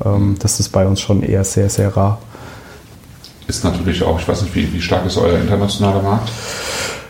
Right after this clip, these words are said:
Speaker 1: Ähm, er wächst stetig, stetig. Äh, es ist jetzt nie ein Markt, wo wir fo-, forciert haben, wo wir jetzt, sag ich mal, Leute angeschrieben haben. Die, die Leute quasi gerade in der Szene, wo wir uns bewegen,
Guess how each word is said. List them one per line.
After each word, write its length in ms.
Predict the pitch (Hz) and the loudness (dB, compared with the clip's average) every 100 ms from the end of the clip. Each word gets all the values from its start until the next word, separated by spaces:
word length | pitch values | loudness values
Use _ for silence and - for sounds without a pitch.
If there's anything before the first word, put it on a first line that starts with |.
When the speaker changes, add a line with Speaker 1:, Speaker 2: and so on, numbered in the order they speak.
| - - | -18 0
Speaker 1:
Ähm, 760 | 123 123 127 135 131 131 131 127 | 4 6 4 4 4 4 4 4
er 160 | 117 107 | 2 4
wächst 400 | - - - - | 2 0 -6 -2
stetig, 380 | - 127 117 | 2 4 2
stetig. 680 | - 113 120 139 143 - - | 2 0 2 0 -2 -4 -4
Äh, 60 | 113 113 113 110 110 | 0 4 4 2 0
es 160 | - | 0
ist 120 | 117 | 2
jetzt 280 | 123 117 - | 2 2 0
nie 120 | 117 | 2
ein 140 | 117 110 | 4 4
Markt, 320 | 107 117 120 | 4 0 0
wo 80 | 113 | 2
wir 240 | 110 110 | 4 4
fo-, 400 | 110 113 110 - | 2 -2 -2 -8
forciert 560 | 110 117 - 113 123 - | -2 -2 0 0 0 2
haben, 340 | 123 120 117 | 2 4 2
wo 80 | 107 | 2
wir 440 | 107 104 104 104 - | 2 2 2 0 -2
jetzt, 220 | 104 107 - | -4 -4 -2
sag 160 | 104 | -2
ich 80 | - | 0
mal, 140 | 104 | 0
Leute 380 | 101 101 110 107 | 4 4 4 2
angeschrieben 540 | - 113 - 117 117 113 | 2 0 0 0 2 4
haben. 380 | 110 110 110 110 | 4 4 2 0
Die, 360 | 104 101 107 104 | 0 0 0 0
die 80 | 104 | 0
Leute 640 | 101 98 104 107 104 104 107 - | 2 4 2 2 2 0 -2 -8
quasi 360 | - - 98 - | -14 -4 -2 -2
gerade 280 | - 101 - | -2 0 0
in 60 | |
der 200 | 95 101 101 | 2 2 0
Szene, 400 | - 101 107 107 | 2 2 4 4
wo 80 | |
wir 140 | 107 107 | 4 4
uns 140 | 104 | 2
bewegen, 640 | - 104 104 107 104 104 | 2 2 4 4 2 2